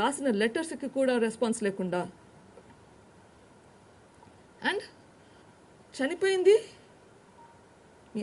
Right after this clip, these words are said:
అన్నగారు, చాలా ప్రేమించే మీ అన్నగారు. ఎవిడెన్స్ సీబీఐ చెప్తుంది, నేను కాదు.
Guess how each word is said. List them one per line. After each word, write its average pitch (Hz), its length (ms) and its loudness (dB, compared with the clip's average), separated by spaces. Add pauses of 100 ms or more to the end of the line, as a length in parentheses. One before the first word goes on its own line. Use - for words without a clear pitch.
అన్నగారు, 262 400 4 (1700)
చాలా 254 360 2
ప్రేమించే 339 380 0
మీ 269 140 2
అన్నగారు. 247 360 4 (1700)
ఎవిడెన్స్ 370 320 4 (220)
సీబీఐ 359 360 6 (120)
చెప్తుంది, 277 400 0 (480)
నేను 311 220 2
కాదు. 254 360 4